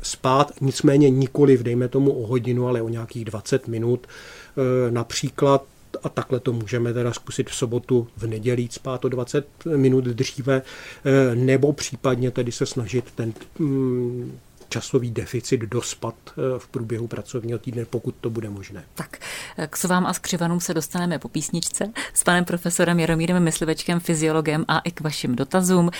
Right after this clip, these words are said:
Speaker 2: které budete moci za chvilku už i telefonovat na číslo dvacet dva sto padesát pět dvacet pět dvacet pět.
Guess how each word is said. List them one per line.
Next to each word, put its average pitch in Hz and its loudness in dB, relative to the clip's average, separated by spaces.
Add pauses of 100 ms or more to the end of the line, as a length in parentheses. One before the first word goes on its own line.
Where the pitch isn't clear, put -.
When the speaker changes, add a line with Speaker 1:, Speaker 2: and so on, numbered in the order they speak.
(280)
Speaker 2:
které 156 -2
budete 147 -2
moci 139 -2
za 135 -8
chvilku 131 -8
už - -8
i 143 -8
telefonovat 143 0
na 123 -2
číslo 127 -6
dvacet 147 -2
dva 151 0
sto - -6
padesát 139 0
pět 165 -2
dvacet 139 -6
pět 131 -8
dvacet 113 -10
pět. - -8